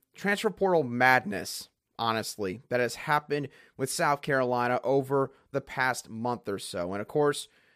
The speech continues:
the portal has giveth and the portal has also taketh away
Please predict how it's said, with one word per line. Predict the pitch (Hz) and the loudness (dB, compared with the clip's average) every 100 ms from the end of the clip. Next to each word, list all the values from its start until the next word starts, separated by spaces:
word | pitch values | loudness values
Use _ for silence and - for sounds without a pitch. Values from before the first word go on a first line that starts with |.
| _ _ _ _ - | _ _ _ _ -6
the | |
portal | 131 185 196 | 0 4 6
has | 175 160 131 | 6 4 2
giveth | 107 156 180 220 220 - | 0 2 2 0 -2 -4
and | 160 | 0
the | 151 | 0
portal | - 165 156 156 | 2 4 6 4
has | 147 143 | 0 2
also | 147 147 156 143 | 2 2 0 -2
taketh | - 156 151 160 147 - | -2 -4 -2 -2 -4 -6
away | - 139 123 139 110 82 | -2 0 2 4 4 2